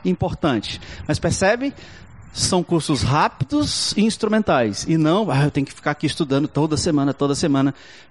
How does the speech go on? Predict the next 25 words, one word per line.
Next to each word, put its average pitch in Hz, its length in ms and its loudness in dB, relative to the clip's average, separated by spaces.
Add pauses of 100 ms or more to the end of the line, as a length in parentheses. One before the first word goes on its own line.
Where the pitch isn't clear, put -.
(120)
E, 147 220 2
e 143 40 4
o 143 60 2
foco 208 500 2
é 113 220 0 (320)
ouvir 135 400 2
a 220 40 2
Deus 185 760 0 (340)
a - 60 -4
partir 156 280 -2
dos 156 160 2
relacionamentos 147 920 0 (340)
engajados 147 600 2
na 151 80 2
missão. 135 440 0 (460)
É, 139 160 2
esse 160 240 0
é 220 40 2
o - 20 0
carro-chefe. 190 720 -2 (240)
Mas 190 160 4
a 202 80 2
gente 185 240 0
quer 190 160 0
ter 180 420 2